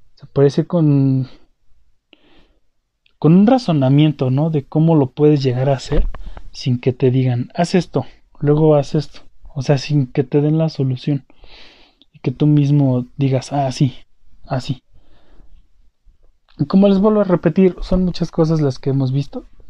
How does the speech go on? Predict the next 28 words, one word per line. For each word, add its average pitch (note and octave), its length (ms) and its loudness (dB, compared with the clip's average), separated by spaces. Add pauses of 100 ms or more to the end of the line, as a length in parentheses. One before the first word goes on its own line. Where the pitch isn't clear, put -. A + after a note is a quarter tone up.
(400)
pero C#3 580 0 (360)
yo D#3 280 2
siento F3 580 0 (580)
que C#3+ 120 -2
es C3+ 120 -2
con C#3 220 -2
lo B2+ 80 -4
que C3 160 -8
más C3 200 -2
me C3+ 160 0
he C3 80 -8
quedado, A#2 460 -8
¿no? D3 160 -6 (560)
Y - 120 -20
pues C3+ 260 -2
siento D3 340 0
que A#2 340 -8 (600)
si C#3+ 160 2
llego D3+ 340 4
a A#2 640 -4 (880)
continuar D3+ 680 4
con C#3+ 180 0
este C#3+ 340 -4
campo, C#3 460 -4 (720)
que C3+ 100 -12
pues B2+ 180 -8
la C3 120 -2
verdad B2+ 260 -2